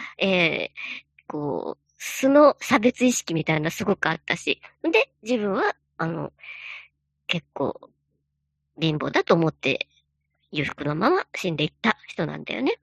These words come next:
で、そうなんで、こう、その凸凹感みたいなのがいろいろあるなと。で、その本人がお幸せなように、そして周りにそれほど害がなければ、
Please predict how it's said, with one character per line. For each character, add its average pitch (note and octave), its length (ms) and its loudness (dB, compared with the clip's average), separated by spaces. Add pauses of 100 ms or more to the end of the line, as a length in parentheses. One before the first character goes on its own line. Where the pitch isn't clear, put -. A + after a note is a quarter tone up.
(100)
で、 D#4 80 2
そ F4+ 140 2
う - 20 4
な A4 120 6
ん - 20 -2
で、 D4+ 120 2
こ G#3+ 140 0
う、 C#4 40 2
そ C#4 120 2
の C4+ 140 4
凸 A3+ 200 0
凹 F#4 140 2 (100)
感 D#4 220 4
み A3 120 0
た G3+ 100 0
い G3 60 0
な G3 100 0
の F#3+ 120 -2
が F#3+ 140 -2 (340)
い G3+ 120 -4
ろ F#3 120 2
い E3+ 40 2
ろ E3+ 80 0
あ C4+ 100 2
る E4 120 -2
な D#4+ 100 0 (240)
と。 A3 140 2 (180)
で、 B3+ 140 2 (160)
そ D#4 100 2
の D#4+ 80 2
本 C5 280 8
人 G4 140 4
が A4+ 100 4
お F4 60 6
幸 F4 320 4
せ F4+ 140 0
な F4 160 4
よ G4+ 200 4
う C4+ 40 4
に、 G3+ 180 2
そ - 140 -6
し - 100 -14
て - 80 0
周 D4 260 4
り C4+ 60 -2
に D4 160 2
そ C#4 100 -2
れ C4 80 6
ほ C4+ 120 2
ど B3 100 2
害 G#3 240 2
が F#3 120 4
な A3 120 0
け A3 140 -2
れ F3 100 -2
ば、 G#3+ 180 0